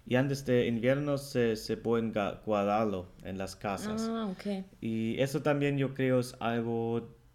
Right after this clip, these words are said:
Speaker 1: de las culturas que es súper, o un gran diferente,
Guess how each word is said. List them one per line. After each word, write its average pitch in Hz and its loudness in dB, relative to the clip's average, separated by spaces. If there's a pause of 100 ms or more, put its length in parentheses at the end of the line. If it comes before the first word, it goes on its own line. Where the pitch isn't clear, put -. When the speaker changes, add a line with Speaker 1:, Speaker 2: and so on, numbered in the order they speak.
(140)
Speaker 1:
de 120 4
las 110 0
culturas 139 -4
que 113 -2
es 107 -4
súper, 135 2 (360)
o 120 2
un 117 0
gran 127 0
diferente, 139 -2